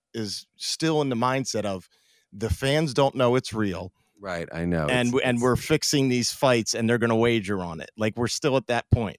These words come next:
Speaker 2: Right,
Speaker 1: When
Speaker 2: right.
Speaker 1: we're, we're, essentially, we're all actors.
Speaker 2: Yeah,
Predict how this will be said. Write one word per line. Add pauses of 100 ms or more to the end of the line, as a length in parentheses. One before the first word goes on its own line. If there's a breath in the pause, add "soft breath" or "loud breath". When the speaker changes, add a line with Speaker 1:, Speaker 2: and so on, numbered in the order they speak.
Speaker 2:
Right, (140)
Speaker 1:
When
Speaker 2:
right. (140)
Speaker 1:
we're,
we're,
essentially,
we're
all
actors. (460)
Speaker 2:
Yeah,